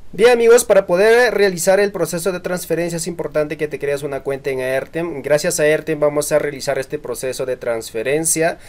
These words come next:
Para ello vas a ingresar a la descripción de este video, te voy a dejar un siguiente enlace, te va a llevar a la página oficial de Airtem,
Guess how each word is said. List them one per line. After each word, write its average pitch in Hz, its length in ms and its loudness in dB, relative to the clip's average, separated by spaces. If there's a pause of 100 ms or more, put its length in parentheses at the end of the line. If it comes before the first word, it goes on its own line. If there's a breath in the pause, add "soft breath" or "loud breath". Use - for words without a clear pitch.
(380 loud breath)
Para 123 220 2
ello 165 160 4
vas 165 200 2
a 180 40 -2
ingresar 156 400 2
a 151 60 6
la 147 80 4
descripción 139 580 -4
de 139 100 -2
este 135 220 -6
video, 131 320 -2
te 135 80 -6
voy 123 120 -2
a 123 40 0
dejar 127 240 -4
un 131 80 -6
siguiente 123 340 -10
enlace, 123 400 -2
te 123 140 -10
va 117 60 -2
a 120 40 -2
llevar 120 260 -2
a 117 80 -8
la 110 200 -6
página 120 400 -4
oficial 113 420 -6
de 113 180 0
Airtem, 117 380 -2